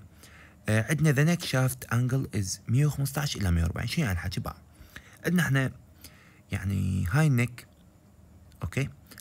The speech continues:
هاي الشافت. فيقول لك الزاوية اللي تكون بيناتهم غالبا هي من مية وخمسطعش إلى مية وأربعين، أوكي؟ من مية وخمسطعش إلى مية وأربعين بين النك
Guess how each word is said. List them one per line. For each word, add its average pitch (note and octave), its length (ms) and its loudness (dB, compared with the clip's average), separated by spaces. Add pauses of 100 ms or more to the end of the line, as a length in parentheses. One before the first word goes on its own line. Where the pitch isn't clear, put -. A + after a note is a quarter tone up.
(180)
هاي C#3+ 160 6
الشافت. A2 600 0 (1040)
فيقول B2 260 -2
لك C3 160 0
الزاوية B2+ 440 6
اللي G2+ 160 2
تكون E3 300 0
بيناتهم G2+ 580 2 (300)
غالبا C3+ 360 4
هي F#2+ 160 0
من D3 260 2
مية D#3+ 220 4
وخمسطعش D#3 840 -4 (640)
إلى F2+ 260 2
مية D3 360 4
وأربعين، E2+ 840 -2
أوكي؟ A2+ 360 -2
من A2+ 240 0
مية A#2+ 160 2
وخمسطعش A#2+ 800 -4 (400)
إلى F#2 140 0
مية A#2 140 2
وأربعين F#2 380 -2
بين A#2+ 260 2
النك G#2+ 520 0